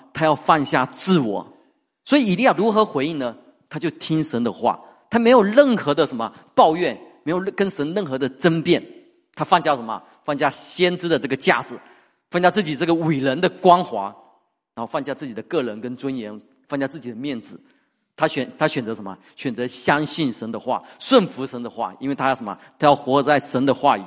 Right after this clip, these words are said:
中。你看，这才是真正的信心。信心不是我们看得清楚、想得明白才来跟随，而是什么？在我们不明白、不理解的时候，仍然选择什么？相信神是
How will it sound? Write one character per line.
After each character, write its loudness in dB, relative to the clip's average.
中。 -10
你 -8
看， -2
这 2
才 -4
是 -8
真 -4
正 -4
的 -6
信 -4
心。 -12
信 2
心 2
不 0
是 -2
我 2
们 -2
看 4
得 2
清 0
楚、 -2
想 -2
得 2
明 -4
白 -4
才 -8
来 0
跟 -4
随， -10
而 0
是 2
什 6
么？ 0
在 -4
我 -2
们 -6
不 -6
明 -4
白、 -4
不 0
理 0
解 2
的 0
时 -2
候， -2
仍 2
然 4
选 -2
择 -4
什 -10
么？ -10
相 0
信 -2
神 -4
是 -4